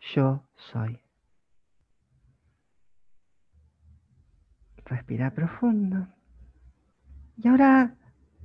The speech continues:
vamos a conectar con el área del tercer ojo. Hay como lo que llamamos en balancing el anillo de ascensión. Es como si fuera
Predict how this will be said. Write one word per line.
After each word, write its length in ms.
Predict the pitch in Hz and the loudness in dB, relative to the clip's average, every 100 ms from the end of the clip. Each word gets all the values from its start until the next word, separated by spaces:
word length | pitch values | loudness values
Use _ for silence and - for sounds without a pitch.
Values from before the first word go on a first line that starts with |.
| - - - - _ _ _ _ _ _ _ _ _ _ _ - - _ _ _ - | -20 -20 -20 -20 _ _ _ _ _ _ _ _ _ _ _ -20 -20 _ _ _ 0
vamos 300 | 180 185 185 | 4 4 2
a 60 | |
conectar 460 | - 165 165 208 202 | 0 0 0 0 0
con 200 | - 170 | 2 4
el 100 | 156 | 4
área 260 | 170 175 | 6 6
del 280 | 165 151 143 | 8 6 4
tercer 380 | - 143 - 175 | 0 -2 0 4
ojo. 520 | 196 170 - 151 165 _ _ _ _ _ - | 4 2 -2 -4 -6 _ _ _ _ _ -6
Hay 260 | 156 156 | 0 0
como 520 | 156 160 160 156 156 - _ _ _ _ _ | 0 -4 -2 0 -2 -6 _ _ _ _ _
lo 180 | - 170 | -6 -4
que 100 | 190 | -2
llamamos 800 | 180 196 240 220 175 190 196 _ _ _ _ _ _ | 0 4 6 6 6 4 0 _ _ _ _ _ _
en 520 | 131 131 127 131 131 - - | -2 0 0 0 -2 -6 -10
balancing 880 | - 143 139 139 160 - 196 233 - _ _ _ _ _ | 0 2 2 0 -2 -2 -2 -2 -8 _ _ _ _ _
el 140 | - 165 | -2 2
anillo 400 | 170 202 214 214 | 4 4 2 2
de 80 | 175 | 2
ascensión. 640 | 156 151 147 - 131 120 | 2 -2 -4 -4 -6 -6
Es 100 | 143 | -6
como 240 | - 156 151 | -8 -8 -6
si 180 | - | -6
fuera 480 | 156 - 175 185 202 | -6 -2 0 2 0